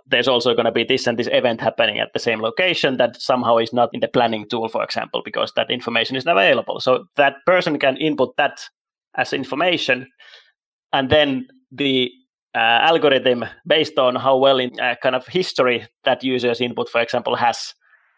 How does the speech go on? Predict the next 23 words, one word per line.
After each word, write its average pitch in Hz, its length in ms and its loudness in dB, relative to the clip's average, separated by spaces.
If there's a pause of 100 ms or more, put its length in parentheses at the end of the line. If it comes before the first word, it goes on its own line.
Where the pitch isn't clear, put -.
been 123 140 2
useful, 120 420 2
if 123 140 2
we 131 100 4
are 117 100 6
talking 120 280 0
about 117 260 2
these 120 180 -2
really 123 140 0
subjective 120 580 -2
matters, 110 360 -2
like, 117 160 2
I 113 180 2
will, 117 300 0
I 131 80 0
think 123 460 -4
that - 300 -4 (680)
we 123 140 0
will 120 120 0
sell 113 220 0
more, 117 400 2 (180)
rather 120 320 4
than 113 280 0